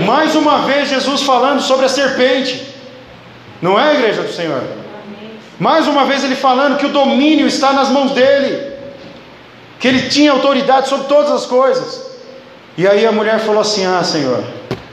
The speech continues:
<laughs> se o Senhor tivesse aqui, isso não tinha acontecido."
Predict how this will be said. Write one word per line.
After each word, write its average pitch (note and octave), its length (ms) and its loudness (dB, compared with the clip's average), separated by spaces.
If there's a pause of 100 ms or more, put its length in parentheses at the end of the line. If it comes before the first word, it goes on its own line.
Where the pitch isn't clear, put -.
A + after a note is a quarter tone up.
(760)
<laughs> - 680 -10
se - 140 -8
o D3+ 40 -2
Senhor E3 240 -4
tivesse D#3+ 400 -2
aqui, D#3+ 180 -6
isso D#3+ 140 -6
não E3+ 100 -8
tinha F3+ 140 -10
acontecido." D3+ 600 -8